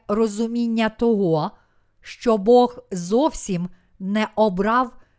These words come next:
неусвідомлено певну групу людей, щоб кинути їх до пекла. Якби Бог дійсно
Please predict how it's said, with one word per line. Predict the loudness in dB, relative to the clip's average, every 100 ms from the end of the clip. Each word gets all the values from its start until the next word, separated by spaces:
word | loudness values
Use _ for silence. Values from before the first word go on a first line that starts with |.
| _
неусвідомлено | -6 -2 -2 -2 -6 -6 -6 -2 0 0 0 -2 -2 -4 -6 _ _ _
певну | -2 0 0 0 0
групу | 0 -2 -2
людей, | -2 -2 -2 -4 -8 -12 _ _
щоб | -20 -4 -4 -4
кинути | -6 -4 -2 -2 -4
їх | -4 -4
до | -4 -2
пекла. | -2 -6 -6 -10 -10 -14 _ _ _ _ _ _
Якби | -4 -4 -4 -2 0 2 0
Бог | -4 0 2 2 0 -12
дійсно | -10 -6 -4 -6 -8 -6 -6